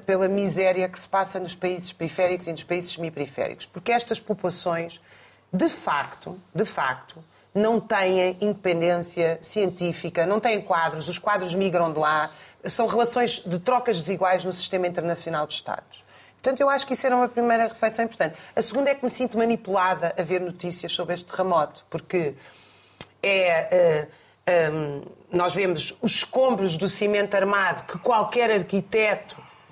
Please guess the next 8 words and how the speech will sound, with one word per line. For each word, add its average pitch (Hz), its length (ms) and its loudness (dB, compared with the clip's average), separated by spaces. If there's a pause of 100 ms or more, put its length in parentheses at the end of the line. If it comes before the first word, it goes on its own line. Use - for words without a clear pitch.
(240)
engenheiro 208 640 2
vem 190 220 0
dizer 175 480 0
isto - 200 -2
é 190 100 4
incúria 220 520 2
de 175 80 -4
construção, 170 840 0